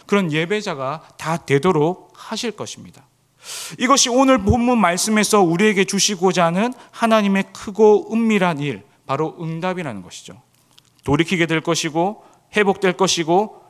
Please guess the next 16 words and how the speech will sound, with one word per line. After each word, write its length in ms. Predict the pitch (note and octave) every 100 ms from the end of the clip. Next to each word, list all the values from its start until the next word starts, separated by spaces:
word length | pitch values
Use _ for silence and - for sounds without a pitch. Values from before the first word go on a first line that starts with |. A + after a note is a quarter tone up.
| _
예배자가 460 | C#3+ F3+ G#3 F3+ B2+
될 140 | G#2
것이다. 400 | - - - F2 _ _ _ _ - -
우리 200 | C#3+ E3
이런 260 | E3+ F3
은혜가 540 | F#3+ F3 D#3 F3 G#2 - _
우리 160 | C#3+ D3
모두에게 420 | D3+ F#3+ G3 E3+
있기를 480 | D#3 D3 A#2+ B2 F3 -
주님의 340 | - D#3+ D#3+
이름으로 560 | D3 C#3+ B2 A2 A2+ E3+ -
축원합니다. 880 | - F#3+ F3+ D3 G2+ F#2+ F2 F2 _ _ _ - - - - - - - - _ _ _ _ _
그런데 240 | D#3+ D#3
여러분, 420 | D3 C#3 C#3 G2 F2+ _ _ _ _ _ _ _ - - - - - _ _ _ _ _ -
하나님께서 960 | G3+ G#3+ G3 F#3 C3 E3 D#3+ F2+ G2 _ _ _ _ _ A#2+
예레미야에게 920 | B2+ D3+ F3+ F#3 C#3+ A2 G#2+ B2